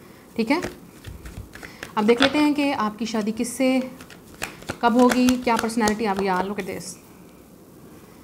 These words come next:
Caring connection, क्या जानने की ज़रूरत है आपको इस connection के बारे में।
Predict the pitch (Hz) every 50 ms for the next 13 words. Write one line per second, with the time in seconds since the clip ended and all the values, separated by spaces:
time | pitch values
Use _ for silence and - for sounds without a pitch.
0 | - - - - 240 233 226 240 233 220 226 214 208 190 - - - 196 190 202
1 | 170 - - - - - - - - - - - - - - - - - - -
2 | - - - - - - - - - - - 240 240 247 208 214 214 214 220 220
3 | 220 220 226 208 202 190 196 190 190 202 190 180 - - - - - - - -
4 | 202 196 - - 214 202 196 - - 214 202 202 196 185 185 180 175 180 180 185
5 | 180